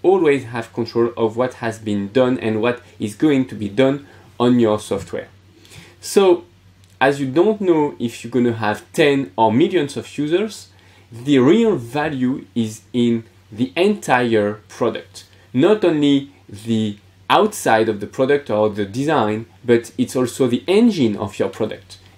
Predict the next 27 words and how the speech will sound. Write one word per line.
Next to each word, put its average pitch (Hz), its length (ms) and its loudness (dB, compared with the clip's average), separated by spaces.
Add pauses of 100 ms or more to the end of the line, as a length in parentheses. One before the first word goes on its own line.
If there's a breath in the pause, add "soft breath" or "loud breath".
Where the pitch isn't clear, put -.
And 113 160 2
this 117 180 0
is 135 160 -2
exactly 135 460 -2
what 107 260 0
the 104 220 0
source 110 320 -6
code - 340 -4
is. - 300 -14 (560 loud breath)
So 180 220 6
without 202 320 4
further 180 300 6
ado, 165 320 4
let's 170 420 0
get 151 260 0
directly 185 640 -2 (200)
to 180 300 -2 (180)
Bitbucket, 175 960 -2
which 143 260 -6
is 160 220 -2
the 135 100 2
tool 131 540 0
I 131 180 4
recommend 156 460 2
you 151 140 2
to - 180 -4
use 104 800 -4